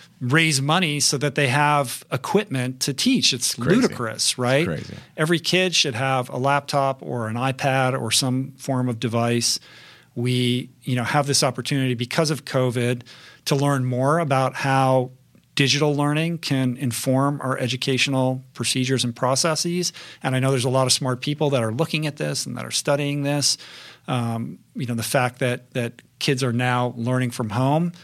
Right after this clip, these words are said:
Speaker 1: how does that affect long-term? What happens when we finally, you know, get over the hump here and return to classroom learning?
Speaker 2: Mm.
Speaker 1: How much should we,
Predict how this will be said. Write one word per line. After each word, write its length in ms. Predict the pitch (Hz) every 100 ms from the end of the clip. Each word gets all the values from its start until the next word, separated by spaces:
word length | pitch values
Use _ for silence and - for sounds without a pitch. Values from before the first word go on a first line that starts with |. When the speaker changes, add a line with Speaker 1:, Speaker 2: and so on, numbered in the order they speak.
| -
Speaker 1:
how 140 | - 139
does 100 | 139
that 160 | 143
affect 360 | 127 - 135 -
long-term? 580 | 127 127 120 160 156 120
What 120 | 120
happens 460 | 113 143 143 120 110
when 460 | 123 120 120 123 -
we 80 | 131
finally, 560 | 120 131 123 120 120 123
you 200 | 135 127
know, 140 | 117 110 110
get 140 | 123
over 180 | 127 120
the 80 | 120
hump 260 | 113 165 160
here 300 | 120 120 120
and 440 | - 117 117 117 110 - - - -
return 400 | 123 139 127 120
to 480 | - 123 120 117 131 233 _ _ -
classroom 500 | 127 113 - 117 123
learning? 380 | 160 208 - -
Speaker 2:
Mm. 260 | 107 85 78 - -
Speaker 1:
How 140 | 147
much 500 | 151 151 147 - - _ _ _
should 300 | - 156 139
we, 600 | 123 139 139 135 131 131